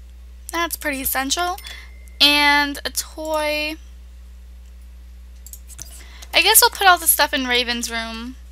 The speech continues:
'Cause Luke purchased her, but it's more of, uh, Raven's, um, responsibility. 'Cause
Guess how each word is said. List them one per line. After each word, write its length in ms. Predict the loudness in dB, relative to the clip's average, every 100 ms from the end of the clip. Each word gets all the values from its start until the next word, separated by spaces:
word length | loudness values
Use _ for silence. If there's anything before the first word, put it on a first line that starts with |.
| -20 -20 -20 -20 -20 -20 -20 -20 -20 -20 -20 -20 -20 -18 -20 -18 -18 -18 -18 -20 -16
'Cause 460 | -10 -4 -2 0 -2
Luke 260 | 0 -2 -2
purchased 500 | 2 2 2 -2 0
her, 140 | -2
but 240 | -2 -2 -2
it's 180 | -4 -2
more 220 | 2 2
of, 180 | 0 0
uh, 400 | 0 0 -2 -6
Raven's, 680 | -2 -2 -2 -6 -6 -12 -12 -16 -18 -18 -8
um, 680 | 0 0 0 -4 -10 -12 -16 -18 -18 -10
responsibility. 1040 | -2 2 2 0 -2 0 0 -2 -6 -8 -12 -18 -18 -20 -18 -18 -18 -18 -18 -20 -14
'Cause 360 | -8 -8 -8